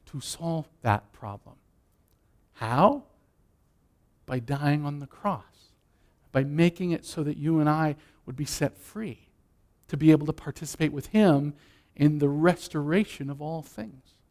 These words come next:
That's what he has called you and me to do. And so this whole business, a lot, like, I'll have, I literally will have friends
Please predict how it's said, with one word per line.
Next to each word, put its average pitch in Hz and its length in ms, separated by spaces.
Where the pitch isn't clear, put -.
That's 208 340
what 208 200
he 196 200
has 190 120
called 214 420
you 202 220
and 208 120
me 170 280
to 175 140
do. 214 400
And 208 140
so 214 180
this 285 240
whole 254 240
business, 175 640
a 175 60
lot, 196 240
like, 180 160
I'll 208 180
have, 196 260
I 170 100
literally 190 420
will 170 120
have 160 220
friends 220 360